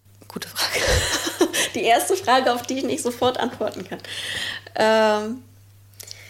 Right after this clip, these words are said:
ähm, also ich glaube, dass es ein ungeheures Gemeinschaftsgefühl auch war und ein, also ein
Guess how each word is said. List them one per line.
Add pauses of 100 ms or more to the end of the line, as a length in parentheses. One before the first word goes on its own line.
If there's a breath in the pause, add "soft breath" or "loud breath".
(520 loud breath)
ähm, (1000 loud breath)
also
ich
glaube,
dass
es
ein
ungeheures
Gemeinschaftsgefühl
auch
war (1000 soft breath)
und (140)
ein, (920)
also
ein